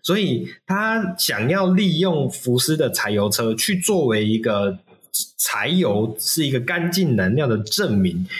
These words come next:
也就是说，这间公司一开始其实想做的事情是吹捧，哦，福斯的柴油车，哦，想要把它捧成一个新世界的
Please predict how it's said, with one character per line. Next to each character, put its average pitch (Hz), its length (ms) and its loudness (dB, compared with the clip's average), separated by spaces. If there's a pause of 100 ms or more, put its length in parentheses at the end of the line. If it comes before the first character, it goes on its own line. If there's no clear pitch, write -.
也 110 100 -4
就 180 100 0
是 226 120 2
说， 202 320 0
这 247 160 0
间 208 160 2
公 202 120 4
司 190 140 2
一 175 80 2
开 170 180 0
始 139 140 0
其 110 160 0
实 113 80 4
想 92 220 -2
做 120 160 2
的 98 40 2
事 104 160 0
情 98 160 2
是 107 280 0
吹 196 340 0
捧， 185 220 -2 (240)
哦， - 260 -2
福 - 160 -6
斯 127 140 -2
的 120 120 0
柴 92 140 -2
油 90 140 2
车， 101 240 -2 (240)
哦， 92 180 0
想 98 160 -2
要 127 140 -2
把 92 200 -4
它 113 160 -2 (120)
捧 95 180 2
成 95 180 2
一 101 40 0
个 101 100 0
新 180 260 2
世 185 280 0
界 151 240 0
的 87 480 -2